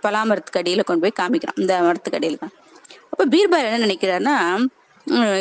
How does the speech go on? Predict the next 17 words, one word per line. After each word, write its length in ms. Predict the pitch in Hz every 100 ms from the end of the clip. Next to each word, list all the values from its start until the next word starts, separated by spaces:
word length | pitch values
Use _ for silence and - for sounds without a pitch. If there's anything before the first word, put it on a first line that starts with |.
| 185
இந்த 180 | 196
தோட்டம் 380 | 220 247 285 330
வந்து 200 | 262 254 277
முக்கியமா 360 | 233 254 262 277
ராஜாவும் 640 | 240 220 233 254 233 269
மந்திரிகள் 460 | 233 226 240 226 247
கொஞ்சம் 260 | 226 208
பேர் 160 | 196 240
வர்றதுக்கான 540 | 202 190 202 - 196 185
தோட்டம் 300 | 202 196 190
தான். 160 | 190 -
எல்லாரும் 420 | 180 208 233 262
வர 140 | 214
முடியாது 280 | 202 190 180
அந்த 100 | 165
தோட்டத்துக்கு. 420 | 185 175 - 165 - - - -
அதனால 240 | - 214